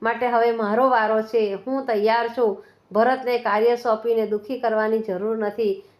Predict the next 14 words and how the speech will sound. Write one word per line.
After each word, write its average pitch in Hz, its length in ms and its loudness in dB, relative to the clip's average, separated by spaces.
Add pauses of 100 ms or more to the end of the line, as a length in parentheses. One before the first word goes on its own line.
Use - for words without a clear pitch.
રામે 233 320 2
કહ્યું, 240 300 0
"ભલે 226 280 0
ભાઈ, 220 320 2 (340)
તારી 233 300 2
મરજી 214 400 0
છે 220 420 0 (200)
તો 247 100 0
તું 262 240 0
જ 233 80 -6
આ 226 180 0
કાર્ય 226 440 2
પાર 214 360 2
પાડ. 220 380 0